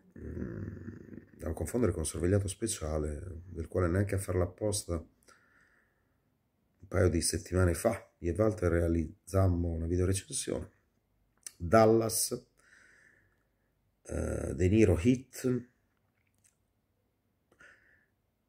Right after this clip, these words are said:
poi a proposito di De Niro, non c'è De Niro, ma è una sorta di proseguimento ideale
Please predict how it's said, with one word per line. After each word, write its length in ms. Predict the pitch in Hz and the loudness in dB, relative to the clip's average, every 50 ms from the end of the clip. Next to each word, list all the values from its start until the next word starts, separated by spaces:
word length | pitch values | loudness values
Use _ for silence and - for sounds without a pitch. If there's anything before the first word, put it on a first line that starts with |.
| _ _ _ _ _ _ _ _ | _ _ _ _ _ _ _ _
poi 140 | - 104 | -4 -2
a 40 | 92 | -2
proposito 420 | 92 - - 80 87 87 85 87 95 | -2 -4 -4 -2 -2 0 2 2 4
di 100 | 113 110 | 4 4
De 20 | |
Niro, 280 | 87 80 90 87 80 76 | 4 4 2 2 0 0
non 100 | 78 78 | -2 -2
c'è 160 | - - 87 | -2 0 2
De 120 | 90 98 | 2 4
Niro, 300 | 90 90 92 92 87 82 | 4 4 4 2 2 2
ma 360 | 80 78 80 90 95 - - _ _ _ _ _ _ _ _ _ _ | 2 4 2 2 0 -2 -8 _ _ _ _ _ _ _ _ _ _
è 140 | _ - 82 | _ -12 -10
una 160 | 80 82 82 | -8 -6 -6
sorta 400 | 80 - 95 95 95 - - 90 | -2 -2 0 -2 -2 -2 -2 -2
di 340 | 80 78 92 92 92 - - _ _ _ _ _ _ | 0 2 2 2 0 -2 -8 _ _ _ _ _ _
proseguimento 720 | - - - - - 85 80 85 92 101 95 90 92 - 87 | -20 -10 -8 -6 -2 0 0 2 4 2 2 2 0 -2 -2
ideale 600 | 85 78 85 101 - - 87 76 73 71 76 | 0 2 4 4 4 2 2 0 -2 -4 -6